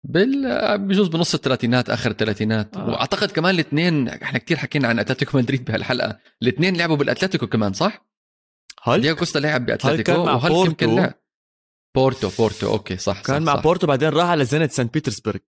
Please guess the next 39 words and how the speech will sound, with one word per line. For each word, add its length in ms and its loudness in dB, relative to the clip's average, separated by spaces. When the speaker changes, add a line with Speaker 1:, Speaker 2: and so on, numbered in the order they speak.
Speaker 2:
بس 160 0
كان 240 0
he 20 0
was 260 0
Speaker 1:
مظبوط. 340 2
Speaker 2:
linked 40 -4
مع، 440 -2
آه، 400 -4
he 260 -6
was 40 -12
linked 360 -4
مع 360 -8
أتلتيكو 220 -4
Speaker 1:
صح. 120 -4
Speaker 2:
مدريد. 320 -8
لا، 140 -2
بالعكس. 500 -6
على 80 0
كل 180 0
حال، 180 2
بنقارة، 560 0
بنبارك 540 2
لقارة 380 0
تانية، 540 0
لأتلتيكو 680 0
مينيرو، 580 2
وبنقول 300 -4
لهم 140 0
ألف 240 -2
مبروك 440 -4
الدوري 420 2
عليكم، 540 0
ولكوستا، 760 -2
ولكل 320 0
حدا 180 -2
ساندهم 440 -2
بهاي 200 0
الم-، 220 -8
المرحلة. 520 -4